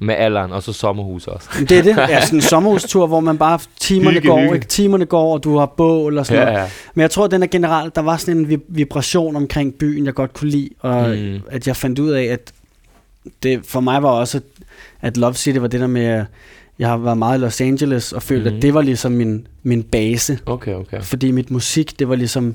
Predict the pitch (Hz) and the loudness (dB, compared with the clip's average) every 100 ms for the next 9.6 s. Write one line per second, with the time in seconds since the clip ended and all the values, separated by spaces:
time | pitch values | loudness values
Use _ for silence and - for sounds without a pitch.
0 | - - - - 123 - - - _ 139 | -6 -8 -6 -2 -2 -4 -12 -18 _ 0
1 | 131 - 123 117 127 120 117 - 120 127 | 0 -2 -4 -2 -2 -4 -6 -4 -2 -2
2 | 120 110 123 117 104 113 113 117 113 104 | -2 -2 -2 -2 0 -2 -2 -2 -2 -2
3 | 107 - 120 - 117 117 120 107 - 135 | -6 -8 -10 -6 -6 -6 -8 -8 -4 -4
4 | 104 104 110 - - - - 117 117 - | -4 -4 -6 -10 -20 -20 -10 -6 -4 -2
5 | 117 123 113 107 113 - _ _ - 123 | -4 -4 -6 -6 -6 -8 _ _ -6 -4
6 | - 127 131 - 101 98 104 101 101 113 | -2 -2 -2 -4 -4 -4 -4 -6 -6 -8
7 | 156 110 123 113 104 110 117 117 123 131 | -8 -4 -2 -2 -4 -2 -2 0 -2 0
8 | 117 113 170 107 - 127 135 113 101 98 | -2 -4 -6 -6 -2 -2 0 -2 -2 -4
9 | 104 123 147 147 135 | -2 -2 -2 -4 -6